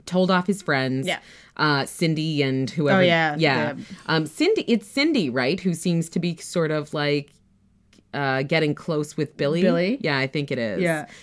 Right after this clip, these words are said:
Speaker 1: In a, in any case, like, I think that Steve chose Nancy over
Speaker 2: Yeah.
Speaker 1: his douchebag friends,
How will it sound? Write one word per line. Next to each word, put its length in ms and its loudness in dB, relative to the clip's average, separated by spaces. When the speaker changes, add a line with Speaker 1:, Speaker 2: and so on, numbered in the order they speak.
Speaker 1:
In 160 0
a, 220 0
in 160 4
any 200 4
case, 480 -4
like, 580 0
I 120 0
think 300 -2
that 180 -2
Steve 500 -6
chose 320 -4
Nancy 500 -2
over 280 -2
Speaker 2:
Yeah. 80 -4
Speaker 1:
his 140 -2
douchebag 420 -2
friends, 540 0